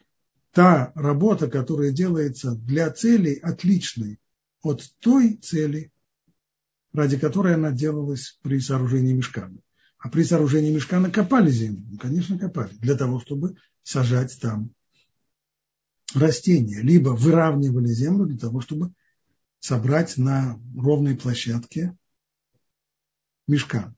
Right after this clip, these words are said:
Вот это д-, те самые две категории, либо пахота, либо строительство. А вот, э, для того, чтобы, э, доставать грунт,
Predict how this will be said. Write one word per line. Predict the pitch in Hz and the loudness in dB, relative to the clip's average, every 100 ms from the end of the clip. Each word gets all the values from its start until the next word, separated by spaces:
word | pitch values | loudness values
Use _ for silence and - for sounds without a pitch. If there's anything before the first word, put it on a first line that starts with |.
| _ | _
Вот | - 120 | -10 -2
это | 202 233 | 0 0
д-, | 151 156 - | -2 -4 -8
те | - 175 | -4 -2
самые | 165 147 139 | 0 -2 0
две | 131 | -2
категории, | 147 127 135 127 196 202 | -2 -6 -6 -2 0 2
либо | 156 143 131 110 - _ _ - | 0 0 -2 -4 -10 _ _ -4
пахота, | 165 185 196 190 | -2 0 -4 -4
либо | 123 117 107 107 - _ _ | -4 -2 -4 -8 -14 _ _
строительство. | - - 127 165 180 190 - 160 151 _ _ _ _ - | -12 -4 2 2 2 -2 -6 -10 -12 _ _ _ _ -4
А | 165 | 0
вот, | 151 156 131 160 | 2 0 -2 -6
э, | 147 | -4
для | 135 | -4
того, | 135 143 147 | -4 -4 -6
чтобы, | - 135 135 131 123 | -6 -4 -4 -4 -6
э, | 117 _ _ _ _ _ _ | -8 _ _ _ _ _ _
доставать | - 131 120 123 - 135 135 143 | -14 -12 -6 -6 -4 -4 -2 -2
грунт, | 139 220 277 233 - | 4 6 6 4 -4